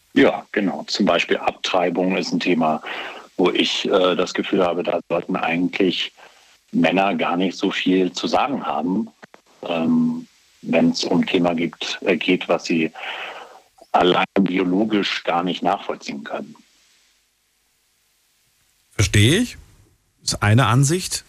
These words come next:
Speaker 2: Gibt natürlich auch viele Gegenansichten, die bei dem Thema immer wieder aufkommen. Ich glaube, wir hatten das sogar schon mal, ja, wir hatten es auf jeden Fall schon mal hier als Thema.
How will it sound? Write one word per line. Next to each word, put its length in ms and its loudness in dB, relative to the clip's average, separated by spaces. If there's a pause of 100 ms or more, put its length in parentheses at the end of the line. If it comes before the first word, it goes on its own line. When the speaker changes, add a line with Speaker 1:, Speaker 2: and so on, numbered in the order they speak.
Speaker 2:
Gibt 180 -6
natürlich 260 -2
auch 100 -10
viele 320 2
Gegenansichten, 840 2 (460)
die 60 0
bei 140 4
dem 180 2
Thema 340 2
immer 160 2
wieder 220 2
aufkommen. 360 0
Ich 80 0
glaube, 160 0
wir 80 4
hatten 180 0
das 160 2
sogar 220 2
schon 180 2
mal, 400 4
ja, 140 6
wir 60 4
hatten 160 0
es 80 -2
auf 80 -2
jeden 120 2
Fall 160 0
schon 140 0
mal 100 4
hier 140 2
als 180 0
Thema. 380 4